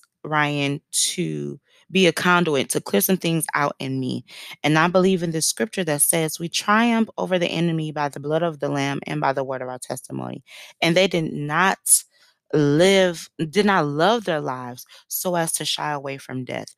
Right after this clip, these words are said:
And so we are to rejoice because the enemy knows that he has a short time. And guess what? His time is up. Okay? He, it's time for him to go. This, we have had enough of him. I personally ha-,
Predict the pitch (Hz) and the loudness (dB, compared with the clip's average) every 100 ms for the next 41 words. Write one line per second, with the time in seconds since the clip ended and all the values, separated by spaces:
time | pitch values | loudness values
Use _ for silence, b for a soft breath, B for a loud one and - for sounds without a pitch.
0 | B B - 180 233 208 392 285 - 175 | B B -2 2 4 2 2 0 0 -2
1 | 160 - 202 - - - 170 - 170 - | -2 -4 -2 -4 -6 -4 0 2 4 4
2 | 196 254 214 165 175 190 180 151 151 - | 4 4 4 2 0 -4 -4 -6 -10 -4
3 | 185 190 214 214 _ - 165 156 - 151 | 0 0 0 -4 _ -2 0 2 0 -4
4 | - - 180 185 - 180 170 165 160 156 | 0 0 -2 -6 -2 0 0 -2 -8 -8
5 | 151 156 - 143 - _ _ _ _ _ | -8 -10 -14 -18 -20 _ _ _ _ _
6 | _ _ _ 190 - 175 135 123 - 135 | _ _ _ -4 0 2 0 -4 -2 -4
7 | - _ _ _ _ _ _ _ _ - | -4 _ _ _ _ _ _ _ _ -8
8 | - 175 160 - 190 - 170 - 185 170 | -2 -2 0 -2 -2 -2 -8 -2 0 0
9 | 156 156 160 - - 143 120 123 156 147 | -2 -2 -4 -6 -10 -12 -16 -2 4 6
10 | 127 - _ _ _ _ _ _ _ _ | 6 0 _ _ _ _ _ _ _ _
11 | - 156 180 - - - - 165 190 190 | -2 2 4 4 0 -12 -12 -2 2 2
12 | 170 - 156 156 147 143 143 151 - 135 | 0 2 2 2 -2 -4 0 0 0 -8
13 | - 139 120 - 156 - 156 165 - 175 | -6 -4 -4 0 0 0 -2 -2 -2 -2
14 | 165 139 135 | -2 -2 -2